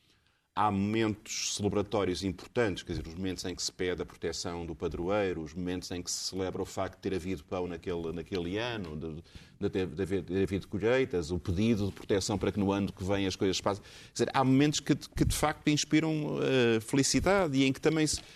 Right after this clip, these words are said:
e que inspiram também um, um desejo. Normalmente é nessas festas que se fazem os namoros, que se, que se conhecem os parceiros, eh, eh, eh, e, portanto,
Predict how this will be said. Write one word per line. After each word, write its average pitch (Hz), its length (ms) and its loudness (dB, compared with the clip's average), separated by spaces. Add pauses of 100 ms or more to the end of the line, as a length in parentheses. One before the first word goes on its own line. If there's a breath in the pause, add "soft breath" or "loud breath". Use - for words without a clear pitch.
(140 loud breath)
e 156 80 4
que 175 100 2
inspiram 165 260 4
também 135 380 4
um, 107 680 0
um 98 40 -2
desejo. 104 840 2 (120)
Normalmente 104 480 2
é 107 40 4
nessas 104 260 0
festas 104 400 0
que - 100 -18
se - 60 -12
fazem 101 240 2
os 87 100 0
namoros, 107 440 0
que - 120 -14
se, 92 220 -2
que - 140 -10
se - 80 -8
conhecem 95 720 -2 (420 soft breath)
os 101 120 -4
parceiros, 104 840 4
eh, 85 440 4 (160)
eh, 85 1120 0 (220)
eh, 50 200 -10 (100)
e, 131 100 4
portanto, 160 640 4